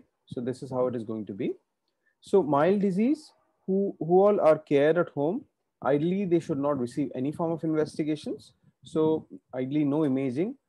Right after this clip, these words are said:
no blood investigations are required. All that is required is symptomatic treatment and monitoring. Uh, there may be, uh, a probable role of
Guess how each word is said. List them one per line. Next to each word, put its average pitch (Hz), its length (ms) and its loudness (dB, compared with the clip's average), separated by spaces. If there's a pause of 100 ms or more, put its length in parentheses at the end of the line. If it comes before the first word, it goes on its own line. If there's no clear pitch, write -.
(180)
no 147 120 -2
blood 127 260 2
investigations 127 720 -4
are 135 80 0
required. 127 500 -4
All 185 200 2
that 208 140 0
is 202 80 -4
required 170 440 -2
is 240 140 -4
symptomatic 147 640 -4
treatment 147 360 -8
and 240 80 -4
monitoring. 107 520 -8 (920)
Uh, 165 380 4 (120)
there 190 420 2
may 180 300 0
be, 233 340 -4 (1120)
uh, 139 300 4 (220)
a - 180 -8
probable 160 420 0
role 151 360 0
of 151 140 -4